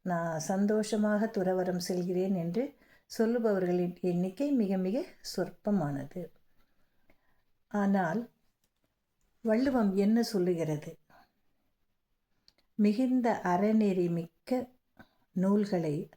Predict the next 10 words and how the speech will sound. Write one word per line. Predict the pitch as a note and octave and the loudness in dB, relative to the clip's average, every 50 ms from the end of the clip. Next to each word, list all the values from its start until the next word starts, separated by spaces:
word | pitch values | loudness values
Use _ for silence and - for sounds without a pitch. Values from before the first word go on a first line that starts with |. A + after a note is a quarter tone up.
| - _ _ _ _ _ _ _ _ | -20 _ _ _ _ _ _ _ _
அதிக | _ F#3 F#3+ F#3+ F#3 G#3 G#3+ A3 A3 G#3 - | _ -6 -4 2 2 2 4 4 2 0 0
அளவில் | F3 F3+ E3+ F3+ F3+ F3+ F3 D#3+ D#3 | 0 0 0 2 0 0 -2 -4 -4
படித்து, | - E3 D#3 D3+ D#3 D#3 D3+ - - D#3+ D#3+ G#3 A#3+ - - - _ _ _ _ _ _ _ _ _ _ _ _ _ _ _ _ _ _ _ _ _ _ _ _ _ | -6 -4 -4 -4 -6 -6 -8 -8 -6 -6 -6 -6 -8 -10 -16 -20 _ _ _ _ _ _ _ _ _ _ _ _ _ _ _ _ _ _ _ _ _ _ _ _ _
அந்த | - F#3+ F#3 F#3+ G3+ A3 A3 G#3+ G3 F3+ F3 - _ _ _ _ _ _ | -4 -2 2 4 4 4 4 2 0 0 -2 -6 _ _ _ _ _ _
கற்றலின் | - G#3 G#3+ G#3+ - - - C#4 C4+ C4 B3+ B3 A#3+ | -2 -2 -2 -2 -6 -4 -2 0 0 2 2 2 2
வழியாக | A#3+ A#3 - F#3 F3+ F#3+ G3+ G3+ G#3+ G#3 G3 F#3 E3 D#3 - F3 E3 E3+ G#3+ A#3 - _ | 2 0 0 0 0 0 2 2 2 2 2 0 -2 -2 -4 -4 -4 -4 -6 -10 -12 _
வாழ்வின் | - F#3 F3+ F3+ F#3+ G#3 A3 A3 G#3 G3+ F3+ F3 F#3+ G#3 | -4 -2 0 2 2 2 2 2 0 0 0 0 -2 -2
உண்மையான | - F#3+ G3 G#3 A3 A#3 A#3+ B3+ A#3+ A#3 A3+ G3+ F#3+ F#3 G3 A3 | -2 2 4 4 6 6 4 4 2 2 2 2 0 0 0 -2
தத்துவத்தை | G#3+ - - G#3 G#3 G#3 - _ - B3 A#3 G3+ F#3 - - F#3 F3+ | -2 -2 -2 -2 -2 -4 -6 _ -2 0 0 0 -2 -2 -4 -2 -2
உணர்ந்தவர்கள்." | G3 G3 F3 E3 E3+ E3+ E3+ D#3+ E3 D#3+ D3 C#3 - - - - - | -2 -2 -2 -4 -4 -4 -4 -4 -4 -4 -4 -6 -8 -10 -10 -10 -12